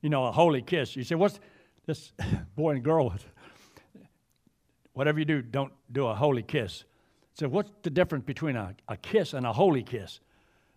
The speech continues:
About three minutes. <laughs> Whatever, anyway. But in verse three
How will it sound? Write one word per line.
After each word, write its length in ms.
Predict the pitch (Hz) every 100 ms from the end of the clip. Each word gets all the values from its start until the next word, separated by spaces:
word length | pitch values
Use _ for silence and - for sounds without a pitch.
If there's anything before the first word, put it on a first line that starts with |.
| _
About 360 | 175 139 135 -
three 180 | 147 131
minutes. 440 | 127 131 - - - _
<laughs> 180 | - -
Whatever, 440 | 202 135 117 110 110
anyway. 280 | 101 92 90 - - - - - - - - - - - - - - - - - - - - - - - -
But 300 | 160 147 -
in 200 | 180 214
verse 240 | 196 214 -
three 480 | 220 233 190 185